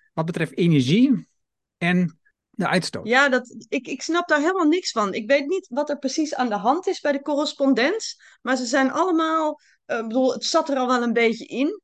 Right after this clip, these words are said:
Speaker 2: weet ik in ieder geval van, bij, bij Rutger Bregman. En ook die, eh, eh, god, hoe heet hij nou? Je hebt Rutger Bregman, Jelmer Mommers en dan heb je, ehm,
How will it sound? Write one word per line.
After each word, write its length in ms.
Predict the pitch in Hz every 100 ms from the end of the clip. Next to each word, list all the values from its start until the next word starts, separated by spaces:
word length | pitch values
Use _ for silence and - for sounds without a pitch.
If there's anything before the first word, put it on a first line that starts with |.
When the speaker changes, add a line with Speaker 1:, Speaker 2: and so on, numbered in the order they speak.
| _
Speaker 2:
weet 300 | 208 247 269
ik 120 | 269
in 80 | 269
ieder 220 | 294 302
geval 180 | 285 247
van, 80 | 208
bij, 180 | 214 -
bij 200 | 226 208
Rutger 300 | 226 247 220
Bregman. 560 | 170 247 285 320 403 453 _
En 240 | - 226 -
ook 200 | 254 254
die, 300 | 226 214 214
eh, 180 | 202 196 -
eh, 540 | - 175 170 170 165 175
god, 180 | 240
hoe 120 | 226 196
heet 140 | 247
hij 100 | 226
nou? 380 | 202 180 185 185 _ _ _ _
Je 80 | 208
hebt 140 | 196
Rutger 320 | 196 220 233 208
Bregman, 420 | 262 277 269 262
Jelmer 320 | 233 226 208
Mommers 640 | 220 320 330 302 - - _ _
en 120 | 220
dan 120 | 220
heb 140 | 220 220
je, 140 | 220
ehm, 360 | 202 196 196